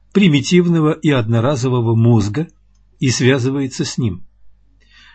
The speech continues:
И сознание также прикрепляется к мозгу и не мыслится от него отдельно. Но сознание наделено возможностями независимого существования.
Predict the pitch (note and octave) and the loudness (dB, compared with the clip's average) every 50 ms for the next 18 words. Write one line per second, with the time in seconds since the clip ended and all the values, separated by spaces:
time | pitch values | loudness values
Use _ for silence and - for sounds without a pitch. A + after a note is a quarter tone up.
0 | _ _ _ - D3 D3 - - D3+ D3 B2 C#3+ D#3+ D#3+ D#3 D3 D3 D3 - - | _ _ _ -2 -2 0 2 2 0 0 0 0 0 0 0 0 -2 -2 -2 -2
1 | C3+ B2 A2 G2 A2 A2 - C3+ A#2 - - B2 A#2 A#2+ C3+ A#2+ G#2+ G#2 G2 - | -2 -2 -2 -2 -4 -4 -2 -2 -2 -2 -2 -2 -4 -2 -2 -2 -2 -4 -4 -8
2 | - B2 - - F3 A3 A3 F3 B2+ G#2+ G2+ F#2 - _ _ _ _ _ _ - | -10 -8 -4 0 0 2 2 0 0 -2 -6 -6 -8 _ _ _ _ _ _ -2
3 | - C#3+ C#3+ C3+ C#3 E3 G3 F#3 - - A#2 A#2 - B2+ A2+ A2 - A#2+ A2 G2+ | 0 0 2 2 2 0 0 -2 -2 -6 -8 -6 -4 -6 -6 -4 -4 -6 -6 -4
4 | G#2+ A2 A2 G#2+ G#2 G#2 A2 G#2+ G2 F#2+ F#2 F2+ _ _ _ _ _ _ _ _ | -4 -4 -6 -6 -4 -4 -2 -2 -2 -4 -8 -12 _ _ _ _ _ _ _ _
5 | _ _ _ _ _ - - C3 C3 B2 - C3 B2 A2+ B2 C3 C3+ C3+ C3 C3 | _ _ _ _ _ -2 2 2 2 2 2 2 2 2 0 0 0 0 0 0
6 | C3 C3+ A#2+ A#2+ B2+ B2+ C3 B2+ C3 B2 B2 A#2 G#2 A#2 B2+ B2 A2+ A#2 A2 - | 0 0 0 0 0 2 2 0 0 -2 -2 -2 -2 -2 -4 -2 -4 -4 -6 -6
7 | - - A2+ A2+ A2+ A#2+ C3 A2+ B2 C#3 D3 F#3 F3+ - - A#2 G2 G2 F#2+ F#2+ | -4 -2 -2 0 0 0 0 -2 -2 -2 -2 -2 -4 -4 -4 -8 -8 -8 -8 -10
8 | F#2 - - A2+ - - A#2+ - - B2+ A#2 G#2+ G#2+ G2+ F#2 F#2 F2+ F2 | -12 -12 -14 -14 -14 -14 -14 -12 -6 -4 -4 -2 -2 -4 -6 -8 -10 -12